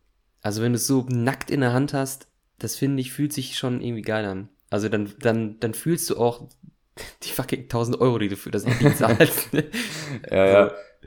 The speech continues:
Speaker 2: Ja, das, das ist schon richtig und, äh, Apple macht den Spaß ja mit diesem Glas hin auch nicht umsonst. Äh, was hast du nochmal für ein Handy? Das iPhone
Speaker 1: X S.
Speaker 2: X S, ja, ich hab das
Speaker 1: Genau.
Speaker 2: iPhone elf. Ähm,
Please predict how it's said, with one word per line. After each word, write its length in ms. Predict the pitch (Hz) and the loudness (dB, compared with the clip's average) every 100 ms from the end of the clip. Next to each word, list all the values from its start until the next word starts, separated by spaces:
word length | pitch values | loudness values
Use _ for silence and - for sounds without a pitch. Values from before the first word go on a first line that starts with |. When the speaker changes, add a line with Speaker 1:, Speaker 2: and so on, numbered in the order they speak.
| - _ _ | -20 _ _
Speaker 2:
Ja, 340 | - 101 110 113 | 4 10 10 10
das, 320 | 104 104 - | 6 0 -2
das 180 | 110 107 | -4 -4
ist 160 | 113 | -2
schon 160 | - 107 | 0 2
richtig 340 | 107 113 101 | 0 0 -2
und, 320 | 95 95 92 - | -4 -6 -8 -6
äh, 340 | 90 98 98 | 0 2 2
Apple 260 | - 98 104 | 2 -2 -4
macht 160 | 104 | -4
den 120 | - 98 | -6 -6
Spaß 320 | - 104 107 | 0 0 0
ja 80 | 104 | -4
mit 140 | 101 | -4
diesem 260 | 101 101 95 | -4 -6 -6
Glas 340 | 95 101 107 | -4 -2 -2
hin 200 | 110 107 | -4 -4
auch 140 | 101 98 | -4 -6
nicht 180 | 104 107 | -8 -6
umsonst. 640 | 101 95 101 107 - - _ _ _ _ _ _ _ - | -4 -2 -2 -4 -8 -16 _ _ _ _ _ _ _ -4
Äh, 300 | 104 101 98 - _ _ _ _ _ _ _ | 0 2 0 -4 _ _ _ _ _ _ _
was 160 | 110 127 | -2 0
hast 140 | 120 | 0
du 60 | 135 | 0
nochmal 280 | 143 147 | 0 0
für 160 | 143 156 | -4 -4
ein 100 | 143 | -4
Handy? 500 | 143 143 151 147 - | -4 -4 -4 -6 -6
Das 180 | - 104 | -4 -2
iPhone 380 | - 104 - 117 | 0 -2 0 0
Speaker 1:
X 140 | 120 117 | 0 0
S. 400 | 104 - - - _ _ | 0 -2 -8 -14 _ _
Speaker 2:
X 200 | 101 - | -10 -4
S, 220 | 92 101 | -4 -4
ja, 160 | 95 98 | -2 -2
ich 100 | 98 | -2
hab 120 | 104 | -4
das 120 | 101 | -4
Speaker 1:
Genau. 120 | 98 95 | -2 -2
Speaker 2:
iPhone 320 | 98 101 98 | -2 -6 -4
elf. 400 | 98 101 104 107 - _ _ _ _ _ _ - | 0 2 2 -2 -10 _ _ _ _ _ _ -6
Ähm, 560 | 92 98 95 95 92 | 0 2 0 -2 -8